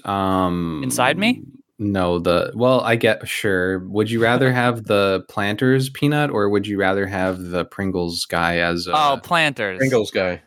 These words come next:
Speaker 2: What?
Speaker 1: A
Speaker 3: Wait, what do you mean?
Speaker 1: a-,
Speaker 3: Like,
Speaker 1: as a
Speaker 3: inside of you?
Speaker 1: Funko
Speaker 3: Like
Speaker 1: Pop. No, as a Funko Pop, not inside of you, as a
Speaker 2: Oh,
Speaker 1: Funko
Speaker 2: as a
Speaker 1: Pop.
Speaker 2: Funko Pop? Probably the
Speaker 1: Yeah.
Speaker 2: Planters peanut still.
Speaker 3: Yeah, I'm more a Pringles guy. I mean, he, he, he looks like he scrolls on Reddit all day.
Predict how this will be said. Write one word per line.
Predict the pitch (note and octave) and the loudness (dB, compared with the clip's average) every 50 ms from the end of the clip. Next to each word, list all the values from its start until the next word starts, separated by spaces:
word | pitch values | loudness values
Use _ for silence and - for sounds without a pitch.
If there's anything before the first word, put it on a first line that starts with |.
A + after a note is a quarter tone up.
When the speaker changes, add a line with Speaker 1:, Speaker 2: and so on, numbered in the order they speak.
| _ | _
Speaker 2:
What? | - G#3 B3 A3+ A#3 C#4+ D#4+ F4+ F#4 F#4+ G#4 - | -8 -6 -4 0 0 2 2 2 2 0 0 -4
Speaker 1:
A | - - - - _ _ _ | -8 -12 -14 -16 _ _ _
Speaker 3:
Wait, | - - - A#2+ C#3+ C3+ | -18 -8 -2 0 2 2
what | C3 D3 E3 | 4 2 2
do | E3 | 2
you | E3+ | 2
mean? | F3 F3+ E3+ D3 C3 | 2 2 4 4 2
Speaker 1:
a-, | B2 | 2
Speaker 3:
Like, | A#2 - | 2 0
Speaker 1:
as | C#3+ C#3 - - | 0 0 2 2
a | |
Speaker 3:
inside | C#3+ C#3 B2+ C3+ C3+ | 2 4 4 2 2
of | - C#3 C#3 | 2 2 2
you? | B2+ | 4
Speaker 1:
Funko | B2+ | 2
Speaker 3:
Like | B2 - - | 2 0 0
Speaker 1:
Pop. | A#2 - - | -2 -2 0
No, | B2+ C3 B2 A2+ | 2 2 2 2
as | A#2+ B2 C3+ C3 | 2 2 4 2
a | C3+ | 2
Funko | C3+ - C3 A2+ G#2 A#2+ A2+ G2 - | 2 2 0 0 0 0 -2 -2 -2
Pop, | F#2+ F2 F2 E2+ - - _ - - - | -2 0 0 0 -2 -4 _ -20 -14 -4
not | G#2+ G#2 G#2 G#2+ G2+ | 0 2 2 2 2
inside | G2 G2 - G2 F2+ F2+ F2+ | 0 -2 0 0 0 0 0
of | F2+ F2 | 0 -2
you, | F2+ F2 E2+ F2 F#2+ | -2 -2 -2 -2 -4
as | F2+ F2+ E2+ | -4 -2 0
a | C3+ | 2
Speaker 2:
Oh, | |
Speaker 1:
Funko | C3+ B2+ A#2+ A#2 | 4 4 4 2
Speaker 2:
as | - | 0
a | F#2 F2+ | -2 -6
Speaker 1:
Pop. | - - A#2+ A#2+ - - | -4 -4 -2 -2 0 0
Speaker 2:
Funko | D#3+ E3+ D#3+ | -2 -2 0
Pop? | - E3+ E3+ F3 E3 - - | 0 0 0 0 -2 -4 0
Probably | - G#3 B3 C4+ | 2 2 4 4
the | - E3+ | 2 -2
Speaker 1:
Yeah. | E3+ - | -2 -2
Speaker 2:
Planters | A#2+ A#2 A#2+ A#2+ A2 G#2+ - - | -2 -2 -2 -2 -6 -10 -10 -12
peanut | - A2 G#2 G2 G2 G2 | -10 -10 -8 -8 -10 -12
still. | - _ G#2+ G2+ G2+ G2+ - _ | -14 _ -12 -12 -12 -12 -14 _
Speaker 3:
Yeah, | F#2+ G2 G2 G2 G2 | -4 -4 -2 -2 -2
I'm | A2 | 2
more | B2 A#2+ A#2 G#2+ | 4 6 6 6
a | G2 | 4
Pringles | - - A#2 G#2 G2+ G2+ G2 F#2 - | 2 0 0 0 0 -2 -4 -4 -4
guy. | - G#2 F#2+ F#2+ | -2 0 0 0
I | |
mean, | G2 G2 F2+ | 0 -2 -2
he, | A#2 A2+ G#2+ G#2 - - - | -2 -2 -2 -2 -6 -10 -14
he, | - - A2+ A2+ A2 G#2+ G2+ G2 - - _ _ _ _ _ _ _ _ _ | -4 0 2 2 2 2 -2 -4 -12 -20 _ _ _ _ _ _ _ _ _
he | B2+ | -2
looks | C#3 D3 - D#3 | 0 2 2 0
like | C#3 - | 0 0
he | B2+ A2+ | -2 -6
scrolls | - - - B2 A#2 A#2 A2+ A2 | -6 -2 0 2 2 2 2 2
on | A#2+ A2+ A2 G#2+ G2+ | 2 2 2 2 2
Reddit | G#2 A2 A2 G#2+ G#2 G2+ | 2 2 2 4 4 4
all | F#2+ F#2 | 2 2
day. | F2+ F#2+ F#2 F2 F2 F2 | 2 2 0 0 0 -4